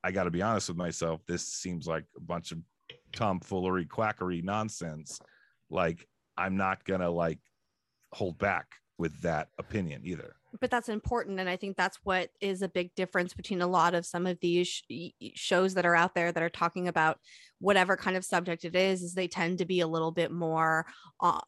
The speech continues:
Speaker 2: biased when it comes to it, because it's, that's where their bread and butter is. It's like, "Well, of course
Speaker 1: Mm-hmm.
Speaker 2: I'm gonna say that this story is real, because that's why people listen to me. They listen to me because they want me to say that this alien story is real."
Speaker 1: Right.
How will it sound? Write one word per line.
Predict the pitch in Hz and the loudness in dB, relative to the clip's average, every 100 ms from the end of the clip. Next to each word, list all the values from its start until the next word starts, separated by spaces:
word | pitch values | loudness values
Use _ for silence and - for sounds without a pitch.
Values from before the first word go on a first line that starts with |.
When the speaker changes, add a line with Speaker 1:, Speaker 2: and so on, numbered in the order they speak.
| - 165 | -10 0
Speaker 2:
biased | 185 185 185 175 - | 6 8 6 2 -2
when | 180 | -2
it | 170 | -2
comes | - 175 180 | 0 0 0
to | - 165 | 0 0
it, | 170 | 0
because | 175 185 175 | -2 -2 -2
it's, | 170 | 0
that's | 185 175 - | 0 0 -2
where | |
their | 151 147 | -4 -2
bread | 151 151 | -4 -4
and | 165 | 4
butter | 214 254 160 | 4 6 4
is. | 139 127 - | 2 -2 -4
It's | 156 175 | -2 -2
like, | 165 | 0
"Well, | 170 | 2
of | 165 - | 2 2
course | 226 233 | 2 4
Speaker 1:
Mm-hmm. | 196 | 2
Speaker 2:
I'm | |
gonna | 185 180 | 2 0
say | - 180 | 2 0
that | 175 - | 0 -2
this | 175 | -4
story | - 190 170 160 | -2 0 2 2
is | 160 | 0
real, | 196 262 208 185 | 2 4 4 4
because | 190 208 170 165 - - - | 0 0 2 2 -2 -12 0
that's | 180 - | 2 2
why | 170 | 0
people | 185 165 | 0 0
listen | 185 190 | 0 0
to | 165 | -2
me. | 160 151 | -2 -2
They | 160 | -2
listen | 170 - 170 | -2 -4 -4
to | |
me | 180 | -2
because | 160 165 165 | -4 -4 -4
they | 170 | -2
want | 160 143 | 0 0
me | 170 165 | -2 -4
to | 160 | -6
say | - 160 | -4 -2
that | 160 156 - _ _ - | -2 -4 -6 _ _ -8
this | 165 - | -6 -4
alien | 160 160 - | -2 -2 -4
story | - 151 | -4 -4
is | 147 - | -4 -4
real." | 208 - - - _ _ _ | -4 -4 -10 -16 _ _ _
Speaker 1:
Right. | 107 101 92 | 0 0 0